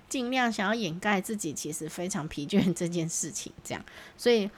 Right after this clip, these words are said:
就会出现宝剑骑士的正位其实还蛮合适的。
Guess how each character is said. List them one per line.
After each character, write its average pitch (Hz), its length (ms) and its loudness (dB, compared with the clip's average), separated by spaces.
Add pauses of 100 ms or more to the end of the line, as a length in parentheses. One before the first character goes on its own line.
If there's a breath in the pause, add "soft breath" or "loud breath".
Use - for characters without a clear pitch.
(140 loud breath)
就 233 100 2
会 233 60 4
出 214 160 0
现 208 220 2
宝 143 160 -2
剑 190 180 -2
骑 151 160 -4
士 170 120 -4
的 156 40 -2
正 165 160 -4
位 165 80 0
其 151 160 -8
实 147 140 -6
还 123 160 -2
蛮 110 200 -4
合 - 220 -4
适 - 220 -6
的。 - 180 -14